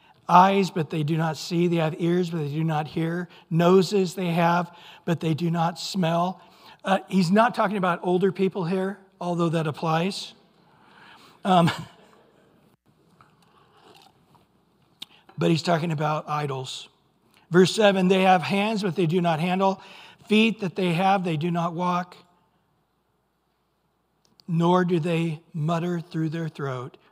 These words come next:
Those who make them are like them. So is everyone who trusts in them.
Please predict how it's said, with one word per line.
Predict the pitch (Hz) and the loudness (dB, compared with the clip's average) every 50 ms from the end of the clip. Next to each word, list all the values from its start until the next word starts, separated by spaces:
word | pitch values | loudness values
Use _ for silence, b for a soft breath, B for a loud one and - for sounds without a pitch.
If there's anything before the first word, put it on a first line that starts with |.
| b - | b -12
Those | 156 143 156 170 180 190 170 - | -4 -2 -2 0 0 0 -2 -2
who | - 160 143 | -4 -4 -6
make | 139 139 147 160 170 165 - | -4 -4 -4 -4 -6 -6 -10
them | - 180 170 165 | -10 -8 -8 -6
are | 165 165 160 | -6 -8 -8
like | 156 147 143 147 147 143 _ - | -6 -6 -6 -6 -6 -8 _ -12
them. | 156 147 147 143 147 151 - b b b b | -12 -10 -10 -10 -12 -14 -16 b b b b
So | - - 175 165 160 | -12 -8 -6 -4 -4
is | 156 147 131 | -4 -4 -4
everyone | 151 147 147 151 151 151 147 147 147 143 | -4 -6 -4 -4 -6 -6 -6 -6 -8 -8
who | 135 143 139 | -8 -10 -10
trusts | 127 - - - 135 131 123 - - - - b b b b b - | -12 -14 -14 -12 -12 -12 -12 -14 -16 -16 -18 b b b b b -12
in | 147 143 139 143 | -10 -10 -8 -8
them. | 131 127 123 120 120 127 | -8 -10 -12 -12 -14 -18